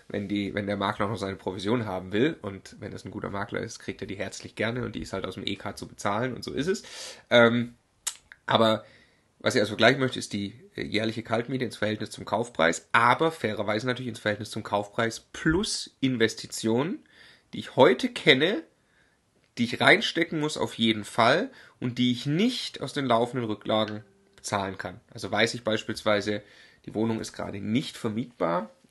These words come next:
oder das Haus, äh, in Summe muss was gemacht werden, was jetzt gemacht werden muss und ich von Anfang an mit einrechnen muss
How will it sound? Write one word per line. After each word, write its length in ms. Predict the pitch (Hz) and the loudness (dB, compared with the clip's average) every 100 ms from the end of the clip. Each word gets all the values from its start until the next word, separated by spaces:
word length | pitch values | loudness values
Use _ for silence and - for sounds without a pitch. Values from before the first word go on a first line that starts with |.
| - | -14
oder 220 | - 104 | -10 -8
das 220 | 98 - 117 | -8 -6 -2
Haus, 340 | 110 120 - | -2 -2 -6
äh, 240 | - 104 - | -6 -6 -8
in 100 | 107 | -6
Summe 240 | 113 135 | -4 -2
muss 180 | 120 113 | -2 -2
was 160 | 101 - | -4 -4
gemacht 320 | 107 139 - | -2 -4 -4
werden, 160 | 165 | -6
was 140 | 131 - | -6 -6
jetzt 340 | 110 143 - | 4 4 4
gemacht 380 | - 156 160 - | 0 0 0 -2
werden 240 | 151 160 | -8 -6
muss 280 | 160 214 - - - - - _ - | -8 -10 -12 -18 -20 -20 -20 _ -8
und 160 | 113 | -6
ich 140 | - - | -4 -6
von 160 | - | -4
Anfang 260 | - 127 - | -4 -2 -4
an 80 | 110 | -2
mit 140 | 107 | -2
einrechnen 480 | 113 127 131 135 139 | -2 0 0 -2 -4
muss 320 | 147 151 - | -4 -6 -10